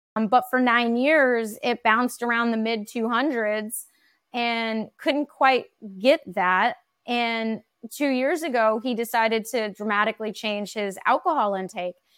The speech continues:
And he probably went from about seven to twenty-one beers a week, anywhere in there, one to three beers a day, roughly. And, um, sometimes he didn't have any, sometimes he had three, whatever. And,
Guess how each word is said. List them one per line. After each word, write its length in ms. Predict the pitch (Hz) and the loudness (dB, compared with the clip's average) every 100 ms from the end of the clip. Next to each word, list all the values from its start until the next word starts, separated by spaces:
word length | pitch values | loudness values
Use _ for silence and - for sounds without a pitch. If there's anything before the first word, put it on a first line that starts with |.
| _ _ | _ _
And 120 | 254 | 2
he 100 | 370 | 2
probably 340 | 415 415 415 370 | 4 4 4 2
went 300 | 294 466 - | 2 0 -2
from 160 | - 277 | -2 0
about 320 | 233 240 196 | 4 4 2
seven 540 | - 262 254 262 262 | 2 4 6 4 2
to 160 | 262 233 | 2 0
twenty-one 600 | - 247 240 240 240 233 | 0 2 4 4 4 2
beers 280 | 226 226 220 | 0 -2 -2
a 80 | 220 | -2
week, 300 | 202 254 294 _ _ _ _ _ _ _ - | 0 -2 -4 _ _ _ _ _ _ _ -4
anywhere 280 | 226 233 233 | -2 0 -2
in 140 | 226 | -2
there, 320 | 220 233 311 - _ _ _ _ | -2 -2 -4 -10 _ _ _ _
one 200 | 190 226 247 | -6 -2 -2
to 80 | |
three 240 | 247 240 262 | -2 -2 0
beers 280 | 240 247 233 | 2 2 0
a 60 | |
day, 300 | 220 226 226 254 | 0 0 0 0
roughly. 600 | 202 196 247 269 320 349 | 0 0 0 0 0 -6
And, 300 | - 226 226 226 _ 214 | -8 -6 -6 -8 _ -12
um, 160 | 214 - _ - - _ _ _ _ _ _ | -10 -12 _ -20 -20 _ _ _ _ _ _
sometimes 360 | - 381 330 294 | 0 4 4 4
he 80 | |
didn't 180 | 302 285 | 2 2
have 180 | 302 240 | 0 -2
any, 200 | 226 247 | -2 -4
sometimes 360 | 269 220 214 214 | -6 -8 -6 -4
he 60 | |
had 160 | 220 208 | -4 -4
three, 240 | 202 214 | -4 -2
whatever. 560 | 254 202 202 233 311 - | -2 -2 -4 -4 -6 -6
And, 280 | - 233 226 | -8 -6 -6